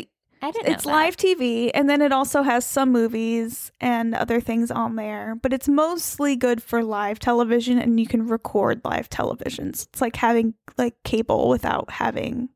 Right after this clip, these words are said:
Speaker 2: cable.
Speaker 1: Ha-,
Speaker 2: Um,
Speaker 1: were you
Speaker 2: it's
Speaker 1: impressed?
Speaker 2: very expensive.
Speaker 1: Oh.
Speaker 2: It's, but it's, it's about the same as what Hulu costs for live T V.
Speaker 1: Oh,
Speaker 2: Um, but
Speaker 1: okay.
Speaker 2: I think it has a little more than Hulu has.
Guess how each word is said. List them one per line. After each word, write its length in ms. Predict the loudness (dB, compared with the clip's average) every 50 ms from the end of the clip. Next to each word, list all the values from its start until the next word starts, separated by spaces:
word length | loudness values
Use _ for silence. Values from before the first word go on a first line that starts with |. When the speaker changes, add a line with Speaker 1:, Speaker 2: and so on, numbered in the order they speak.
| _
Speaker 2:
cable. 560 | -4 -4 -4 -2 -2 -2 -2 -2 -2 -4 -12 _ -20 -20 _ _ _ _ -16 -16 -14 -12
Speaker 1:
Ha-, 160 | -10 -10 -10 -6 _ 0 2 2 2 2 0 0
Speaker 2:
Um, 80 | 0
Speaker 1:
were 60 | 0
you 200 | 0 0 2 2
Speaker 2:
it's 160 | 2 2 2 2
Speaker 1:
impressed? 240 | 0 0 0 0
Speaker 2:
very 380 | 0 2 2 4 4 4 4 4
expensive. 840 | 2 0 -2 -4 -2 -2 -2 -2 -4 -6 -4 -2 -2 -2 -2 -2
Speaker 1:
Oh. 40 | -4
Speaker 2:
It's, 300 | -4 -4 -6 -8 -10 -10 -12 _ _
but 140 | -6 -6 -6 -6 _ _ _ -6 -2
it's, 420 | 0 0 0 0 -4 -10 -10 -8 -4 -4
it's 140 | -4 -2 -2
about 420 | -2 _ 2 2 2 2 2 2
the 80 | 0 0
same 360 | 0 0 0 2 2 2 0
as 140 | 0 -2 -2
what 540 | -2 -2 -2 0 -2 -2 -4 -6 -6 -8 -14 _ _ _ _ _ -20 -20 _ _ -2
Hulu 380 | 0 2 2 4 4 2 0 0
costs 380 | 2 2 2 2 2 0 -2
for 180 | -4 -2 0 2
live 280 | 2 4 2 2 0 -2
T 180 | -4 -6 -4 -4
V. 400 | -2 -2 -2 0 0 0 0 -2 _ _ _ _ _ _ 0
Speaker 1:
Oh, 260 | 0 2 2 2 0 -2 -6 -14 -16 -6 0
Speaker 2:
Um, 240 | 2 4 4 4 2
but 100 | 2 2
Speaker 1:
okay. 80 | 2 0
Speaker 2:
I 20 | 0
think 180 | 0 -2 -2
it 80 | 0 0
has 160 | 0 0 2
a 60 | 2
little 260 | 2 2 2 0 0
more 380 | -2 -2 -2 -2 0 0 0 2
than 160 | 2 2 2
Hulu 400 | 2 2 2 2 4 2 2 2
has. 580 | 2 0 2 2 2 2 2 0 -2 -4 -8